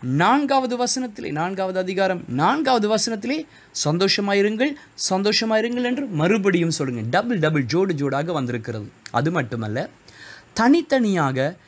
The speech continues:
ரெண்டு இருபத்தி எட்டு, மூன்று ஒன்று, நான்கு பத்து, இத்தனை வசனங்களிலே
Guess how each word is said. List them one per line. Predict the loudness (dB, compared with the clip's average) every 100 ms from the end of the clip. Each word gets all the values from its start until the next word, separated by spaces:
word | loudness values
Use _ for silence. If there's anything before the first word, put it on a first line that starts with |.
| _ _ -6
ரெண்டு | 0 2 2 2 2
இருபத்தி | 2 0 0 -2
எட்டு, | -2 -4 -8 -8 _ _ _ -6
மூன்று | 2 4 4 2 0 0
ஒன்று, | 0 2 2 0 -4 -16 -20 -12
நான்கு | -4 0 2 2 0 -4
பத்து, | -4 -2 -4 -6 -20 -20 _ _ _ -20 -20 _
இத்தனை | -4 -4 -8 _ 2 4 4 4
வசனங்களிலே | 2 2 2 2 0 0 0 0 0 -2